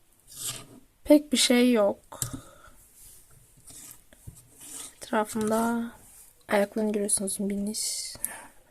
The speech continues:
Güzel çünkü miniş, evet. Tamam, bunlar bu kadardı.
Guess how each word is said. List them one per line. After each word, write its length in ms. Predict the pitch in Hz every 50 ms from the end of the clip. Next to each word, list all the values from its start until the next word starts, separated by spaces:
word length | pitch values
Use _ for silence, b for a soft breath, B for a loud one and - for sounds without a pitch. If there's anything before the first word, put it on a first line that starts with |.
| B B B B B B B B B B B B B
Güzel 280 | B 240 208 196 196 202
çünkü 260 | - - - - 208
miniş, 380 | 190 185 175 175 185 - - - -
evet. 600 | 349 165 - 330 339 _ - - - - - - - - _ _ - - - - - - _ - - - - - - - - - - -
Tamam, 260 | - 254 226 175 - - -
bunlar 320 | - 208 220 277 320 311 269
bu 60 | 247
kadardı. 600 | - - 185 170 - 160 160 156 - 196 226 269